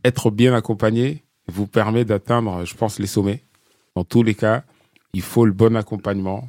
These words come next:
soit-il un agent, soit-il peut-être pas un agent. Quand vous êtes, euh,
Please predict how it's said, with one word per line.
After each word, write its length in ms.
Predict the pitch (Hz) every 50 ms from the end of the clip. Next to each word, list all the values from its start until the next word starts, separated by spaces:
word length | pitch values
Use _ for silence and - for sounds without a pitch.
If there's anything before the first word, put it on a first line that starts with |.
| - _
soit-il 420 | - - 101 90 - - 98 95
un 120 | 95 92 92
agent, 440 | 90 87 87 92 92 104 120 113 107
soit-il 520 | - - 92 90 - - 101 92 90 82 - _ _ _ _ _ _ _ _
peut-être 140 | 101 90 _
pas 140 | - 107 101
un 120 | 98 98
agent. 320 | 95 90 95 98 107 139 - _ _ _ _
Quand 160 | - 135 131
vous 280 | 120 107 110 113 104 120
êtes, 220 | 120 117 - - 110
euh, 540 | 104 101 101 98 95 95 95 92 90 87